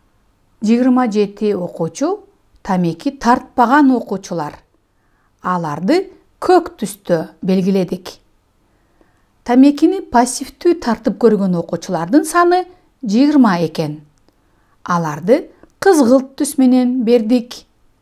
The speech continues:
Жыйырма жети окуучунун ичинен үч окуучу тамекини тартып көрүшкөн.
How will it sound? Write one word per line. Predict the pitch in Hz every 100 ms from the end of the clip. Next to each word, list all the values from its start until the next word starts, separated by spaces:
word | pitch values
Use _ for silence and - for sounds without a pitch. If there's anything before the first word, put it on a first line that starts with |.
| _ _ _ _ _ _ _ _ _ _ _ _ _
Жыйырма | 208 247 294 302
жети | 311 294 269 294
окуучунун | 214 202 208 - 208 185
ичинен | 165 - 170 160 247 330 - _ _ _ _ -
үч | 320 339 -
окуучу | 330 320 320 311 311 294 294 _ _
тамекини | - 214 226 233 262 240 247 254 _ _ _
тартып | - 233 - 311 -
көрүшкөн. | 294 294 - - 277